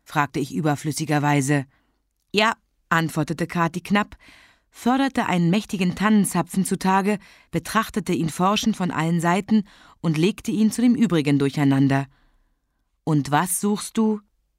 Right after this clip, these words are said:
„Das weiß ich auch nicht so genau.“ Der Schrank schluckte ihre Stimme und spuckte sie dumpf und fremd wieder aus. „Wenn du nicht weißt, wonach du suchst, wie willst du es dann finden?“,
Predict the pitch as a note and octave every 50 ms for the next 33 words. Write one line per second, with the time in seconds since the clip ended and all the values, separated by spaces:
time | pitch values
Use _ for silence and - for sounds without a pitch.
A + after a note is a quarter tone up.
0 | _ _ _ - G#3 G3+ - - G#3+ A#3 C4 C4 A#3+ A#3 - C4+ C#4 - D#4+ D4+
1 | C4 - G3 E3+ D#3 D#3+ D3+ C#3+ C3 B2+ B2 - - _ _ _ _ _ _ _
2 | _ _ _ _ _ _ _ _ _ - - F3 F3+ - - F3+ F#3 G#3+ B3 B3+
3 | - - C4 C#4 C#4 - - G3+ F#3+ F#3+ F#3+ F3+ - - G#3+ G#3+ A3 A#3+ B3 A3+
4 | - - - - _ _ - F3+ F3+ - - - A#3+ A#3 - - G#3 E3 F3+ E3
5 | C#3 F3 G3 A3+ B3 B3+ - - - F#3 E3 - - - F3+ F3 F#3+ G3+ - F#3+
6 | G3+ G3 G#3+ G#3 D3+ D#3+ C#3 C3+ - - - - _ _ _ _ _ _ _ _
7 | _ _ _ _ _ _ _ _ _ _ _ _ _ - D3+ D#3 E3+ F3 F3+ E3+
8 | E3+ - - C#3+ - - - - G#3+ A3 G#3+ G#3+ G#3 - - A3+ F#3 G#3+ A#3 A#3
9 | - - - - - - - _ _ _ - G#3 F#3+ A3+ A3+ - - A#3 A#3 -
10 | - A#3+ A3+ G3 - - C#4+ F#4+ - - E3+ C#3+ C3+ C3+